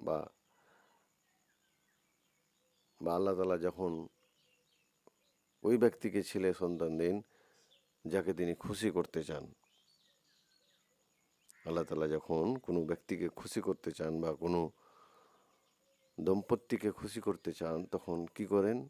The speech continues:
সন-, পুত্র সন্তান দেন। আর কারো উপরে যদি আল্লাহ তাআলা খুশি থাকেন, কোনো দম্পতির উপরে যদি আল্লাহ তাআলা খুশি থাকেন, তখন আল্লাহ তাআলা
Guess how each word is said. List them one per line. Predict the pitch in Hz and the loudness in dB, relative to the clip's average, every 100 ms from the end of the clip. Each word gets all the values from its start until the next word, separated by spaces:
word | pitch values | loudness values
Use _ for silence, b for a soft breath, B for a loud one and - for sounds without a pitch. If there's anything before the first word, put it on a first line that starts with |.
| _ | _
সন-, | - 104 104 - | -6 0 0 0
পুত্র | 120 120 110 - | 0 2 2 2
সন্তান | 92 85 82 78 | -2 0 0 0
দেন। | 71 73 - _ b b b b b b - | -4 -8 -12 _ b b b b b b -12
আর | 90 90 90 80 73 101 - _ _ _ _ _ _ _ _ _ _ _ _ _ _ _ _ _ _ - | -2 2 4 4 0 -8 -20 _ _ _ _ _ _ _ _ _ _ _ _ _ _ _ _ _ _ -6
কারো | 95 104 107 101 - 90 | 2 8 8 6 0 -2
উপরে | 101 139 139 | 2 4 6
যদি | 123 107 | 4 4
আল্লাহ | 101 95 | 4 4
তাআলা | - 87 85 | 4 2 2
খুশি | - 104 - | 0 -2 -2
থাকেন, | 92 82 76 76 - - b b b b b | -6 -6 -6 -8 -10 -20 b b b b b
কোনো | - 92 | 0 2
দম্পতির | 82 92 92 101 - 95 | 6 4 4 0 2 2
উপরে | 90 117 110 | 4 6 4
যদি | 95 87 85 | 4 2 0
আল্লাহ | 85 80 | 0 0
তাআলা | 82 80 71 - - | -2 -2 -2 -6 -16
খুশি | - 113 113 | -10 -4 -4
থাকেন, | 90 78 76 | -4 -4 -4
তখন | 73 80 87 | -4 -6 -4
আল্লাহ | 82 82 78 | -4 -4 -4
তাআলা | 82 80 73 | -4 -4 -6